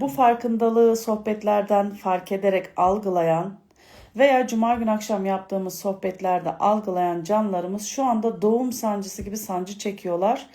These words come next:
Ve şükürler olsun Rabbime Feyza'yı da la ettiler. Her şeyleri görmekteyim, her şeylerin farkındayım.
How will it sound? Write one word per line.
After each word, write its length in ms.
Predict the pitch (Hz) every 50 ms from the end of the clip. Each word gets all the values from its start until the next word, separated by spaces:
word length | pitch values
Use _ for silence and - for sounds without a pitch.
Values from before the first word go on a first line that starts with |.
| - - - - - - _ -
Ve 60 | 269
şükürler 640 | 269 277 - 277 - - - 285 285 254 254 285 294
olsun 380 | 285 247 226 214 214 214 202 196
Rabbime 480 | 202 220 220 220 - 214 202 202 196
Feyza'yı 640 | 196 - 214 208 214 208 202 220 214 214 214 214 208
da 40 | 202
la 360 | 190 190 190 202 220 247 262
ettiler. 640 | 254 254 254 262 - - 240 226 240 254 269 294 285 - - - - - - _
Her 260 | - 220 226 254 294
şeyleri 500 | 285 - - 240 214 208 196 196 196 196
görmekteyim, 1080 | 196 180 180 185 180 185 185 185 185 - - 254 254 247 240 233 233 226 226 226 233 226 - -
her 200 | 214 214 214 214
şeylerin 500 | 208 - - 190 180 180 180 190 208 214
farkındayım. 1200 | 214 - 185 180 180 180 - 202 190 190 185 233 254 262 233 220 214 208 208 214 208 214 214 214